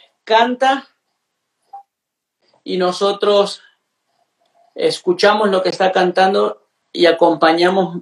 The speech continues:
eh, musicalmente. O la segunda es, nosotros creamos un motivo musical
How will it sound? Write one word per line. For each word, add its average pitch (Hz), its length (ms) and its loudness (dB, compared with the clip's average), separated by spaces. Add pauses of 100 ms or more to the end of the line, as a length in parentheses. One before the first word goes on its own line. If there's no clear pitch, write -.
(360)
eh, 156 200 6
musicalmente. 165 1160 2 (1300)
O 190 120 6
la 185 140 6
segunda 196 600 4
es, 185 320 0 (160)
nosotros 196 520 -4
creamos 185 640 0 (440)
un 190 220 -2
motivo 190 460 2
musical 202 680 0